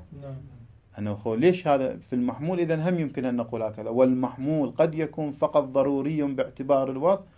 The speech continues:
Speaker 2: وقد يكون ضروري باعتبار ال-، الذات." آه، أنه، عفوا، مو هكذا، أنه لما لم تعتبروا هذه الاعتبارات بالمحمول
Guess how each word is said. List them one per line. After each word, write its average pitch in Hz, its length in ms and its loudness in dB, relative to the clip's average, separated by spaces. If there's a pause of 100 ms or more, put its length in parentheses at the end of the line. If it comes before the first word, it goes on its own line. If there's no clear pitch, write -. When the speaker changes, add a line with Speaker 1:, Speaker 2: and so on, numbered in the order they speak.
(200)
Speaker 2:
وقد 147 300 2
يكون 135 400 -2
ضروري 127 460 0
باعتبار 147 760 -2
ال-، 190 160 -6 (540)
الذات." 117 460 2 (960)
آه، 104 1200 -2 (540)
أنه، 113 600 -4
عفوا، 123 380 0
مو 131 260 2
هكذا، 101 360 -2 (500)
أنه 123 580 0 (420)
لما 202 240 2
لم 220 160 2
تعتبروا 190 600 6
هذه 175 220 8
الاعتبارات 160 640 6
بالمحمول 151 540 2